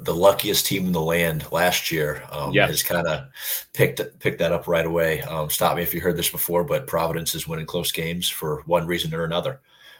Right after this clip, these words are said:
Speaker 1: Um, uh, a-, as you said,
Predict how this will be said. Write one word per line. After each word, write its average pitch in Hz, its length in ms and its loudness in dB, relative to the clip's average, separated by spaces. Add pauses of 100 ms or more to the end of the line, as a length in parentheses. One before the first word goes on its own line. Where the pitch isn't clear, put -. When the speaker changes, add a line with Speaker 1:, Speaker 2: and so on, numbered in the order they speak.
(160)
Speaker 1:
Um, 76 420 0 (1500)
uh, - 680 4
a-, - 340 0
as 90 140 0
you 90 60 -2
said, - 440 4